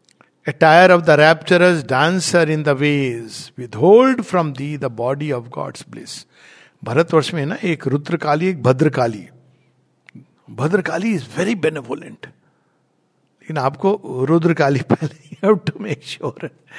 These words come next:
then you will get। और अगर कुंडलिनी का वो देखें तो पहले आती है कालरात्रि, उसके बाद आती है गौरी।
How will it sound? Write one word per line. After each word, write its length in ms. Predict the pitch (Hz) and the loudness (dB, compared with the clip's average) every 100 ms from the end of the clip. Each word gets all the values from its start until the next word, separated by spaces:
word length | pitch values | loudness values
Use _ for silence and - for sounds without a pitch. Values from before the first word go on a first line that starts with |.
| - - - - | -12 -12 -14 -14
then 240 | 131 180 269 | -4 0 0
you 180 | 240 185 | 2 4
will 200 | 175 143 | 2 2
get। 180 | 131 - - _ _ _ _ - | -4 -4 -14 _ _ _ _ -8
और 120 | 131 | -2
अगर 180 | 139 147 | 0 0
कुंडलिनी 480 | 156 151 156 170 170 | 0 0 2 2 4
का 120 | 165 | 6
वो 160 | 160 | 6
देखें 300 | 143 147 185 | 4 0 0
तो 60 | 202 | -2
पहले 280 | 143 139 151 | -2 0 2
आती 300 | 139 135 180 | 0 -2 -4
है 260 | 226 277 _ _ _ _ _ _ | -4 -6 _ _ _ _ _ _
कालरात्रि, 840 | 135 147 160 143 131 - - - 113 139 | 2 4 4 4 2 -2 -12 -18 -14 -12
उसके 220 | - 233 | -4 -2
बाद 200 | 170 143 | -2 -6
आती 260 | 123 127 | -8 -8
है 80 | 156 | -8
गौरी। 460 | 120 101 101 101 | -8 -8 -10 -14